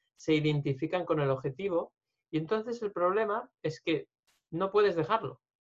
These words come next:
porque si dejas el objetivo es como que dejas de ser tú, de alguna forma. Tiene-, eso es una percepción, evidentemente, no es una realidad. Entonces las personas se aferran a los objetivos por eso, porque se han identificado con ellos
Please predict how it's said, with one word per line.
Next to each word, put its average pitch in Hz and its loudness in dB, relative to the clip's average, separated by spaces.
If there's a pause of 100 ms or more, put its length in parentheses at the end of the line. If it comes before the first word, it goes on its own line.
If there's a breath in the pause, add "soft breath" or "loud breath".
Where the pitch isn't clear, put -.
(280)
porque 156 2
si 160 -4
dejas 202 0
el 202 0
objetivo 202 0
es 196 -4
como 175 -2
que 170 2
dejas 170 0
de 160 4
ser 156 2
tú, 147 2
de 139 -4
alguna 135 0
forma. 139 0
Tiene-, 135 -8
eso 139 -6
es 127 -4
una 143 4
percepción, 131 -2
evidentemente, 131 -4 (380)
no 123 -4
es 123 -4
una 127 0
realidad. 147 0 (380)
Entonces 185 0
las 175 0
personas - -2
se 196 0
aferran 185 4
a 165 2
los 139 0
objetivos 143 -2
por 165 4
eso, 156 0
porque 156 0
se 180 0
han 185 4
identificado 185 2
con - 2
ellos 214 0